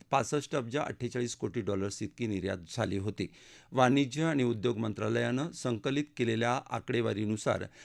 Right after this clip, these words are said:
देशाच्या वस्तू निर्यातीत या महिन्यात नऊ पूर्णांक तीन शतांश टक्क्यांनी वाढ होऊन ती अडोतीस अब्ज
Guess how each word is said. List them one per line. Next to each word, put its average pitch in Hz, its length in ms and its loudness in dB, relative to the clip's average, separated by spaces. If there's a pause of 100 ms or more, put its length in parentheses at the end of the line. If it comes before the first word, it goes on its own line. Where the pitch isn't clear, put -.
(100)
देशाच्या 131 520 2
वस्तू 131 360 -2
निर्यातीत 107 560 0
या 117 220 2
महिन्यात 120 360 0 (160)
नऊ 120 220 2
पूर्णांक 117 460 -2
तीन 139 240 -2
शतांश 107 420 -4
टक्क्यांनी 107 360 -4
वाढ 101 220 0
होऊन 104 320 0 (360)
ती 151 200 4
अडोतीस 143 440 2
अब्ज 135 200 -4